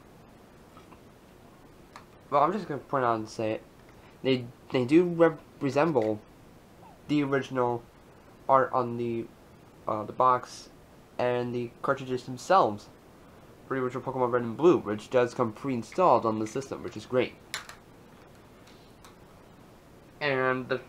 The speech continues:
now that I have finally have the new, the smaller new three D S,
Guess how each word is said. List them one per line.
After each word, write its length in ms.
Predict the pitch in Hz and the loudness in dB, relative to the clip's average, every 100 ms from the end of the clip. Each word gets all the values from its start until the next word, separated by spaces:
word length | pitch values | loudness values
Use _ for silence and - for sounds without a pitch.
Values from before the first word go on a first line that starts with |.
| - - | -20 -10
now 140 | - 135 | 2 4
that 160 | 131 | 4
I 80 | 135 | 2
have 140 | 127 - - - | 0 -4 -20 2
finally 320 | 165 165 175 | 6 8 6
have 540 | 165 - 165 139 110 - - - - - - - | 2 2 4 4 2 -2 -20 -20 -20 -20 -20 -4
the 80 | 123 | -2
new, 340 | 117 127 139 135 | 0 -2 -2 -6
the 60 | - | -12
smaller 360 | - 143 143 139 | -2 4 4 4
new 180 | 139 | -2
three 180 | 131 135 | -2 -2
D 80 | 135 | 0
S, 220 | 135 - | -2 -2